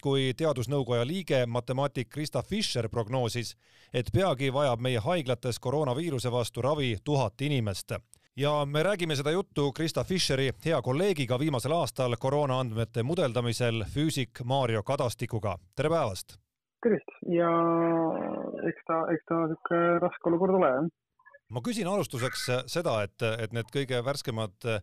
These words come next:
Speaker 1: uudised ja, ja arengud, kui targad te nende mudelite tegemisel enda arvates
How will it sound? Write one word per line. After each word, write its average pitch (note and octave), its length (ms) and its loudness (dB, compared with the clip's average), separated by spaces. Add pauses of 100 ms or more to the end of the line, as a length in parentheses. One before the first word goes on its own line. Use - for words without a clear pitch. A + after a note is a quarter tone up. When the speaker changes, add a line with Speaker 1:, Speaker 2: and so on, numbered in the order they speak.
(560)
Speaker 1:
uudised A#2+ 500 -4
ja, A2 220 0 (180)
ja A2+ 180 0 (160)
arengud, G#2 560 -4 (1120)
kui C3 160 -2
targad E3 500 0
te A#2 140 -4
nende A2+ 240 -4
mudelite A#2 520 -4
tegemisel G#2+ 680 -4
enda B2 180 -2
arvates G2+ 440 -8